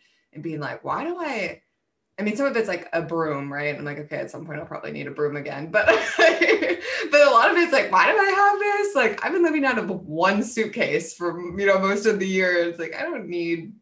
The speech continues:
most of this, like, most of these things. Um, and if anything now, it's like, it almost feels overwhelming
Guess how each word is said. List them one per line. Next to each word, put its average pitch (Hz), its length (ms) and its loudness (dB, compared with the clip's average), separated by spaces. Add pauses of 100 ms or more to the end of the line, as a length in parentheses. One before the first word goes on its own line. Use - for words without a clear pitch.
(500)
most 165 400 -6
of 151 120 -4
this, 151 440 -6
like, 151 200 -8
most 160 240 -8
of 147 60 -14
these 151 220 -6
things. 147 600 -6
Um, 135 300 -12
and 175 260 -10
if 196 120 -2
anything 214 380 -4
now, 156 160 -4
it's 151 140 -8
like, - 200 -14
it 107 240 -12
almost 175 340 -10
feels 147 500 -10 (640)
overwhelming 180 1000 -4